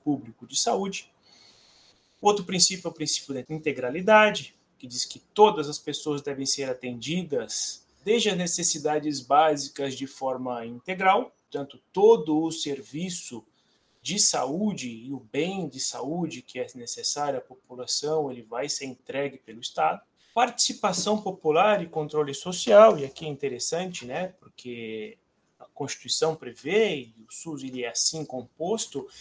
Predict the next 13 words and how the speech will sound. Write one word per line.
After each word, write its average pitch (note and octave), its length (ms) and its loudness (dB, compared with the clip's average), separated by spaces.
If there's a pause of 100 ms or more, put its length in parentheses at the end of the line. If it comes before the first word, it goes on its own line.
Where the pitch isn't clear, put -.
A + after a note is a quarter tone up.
(240)
ele B2+ 160 -12
tem D#3 160 -4
uma F#3 180 -4
participação F#3 720 -2
direta F#3 500 0
da B2+ 120 -14
população. - 580 -20
A - 220 -20
população C#3 400 -8
tem G#3 180 -6
direito F#3+ 380 -6
de A3 120 -6
voz, E3+ 680 0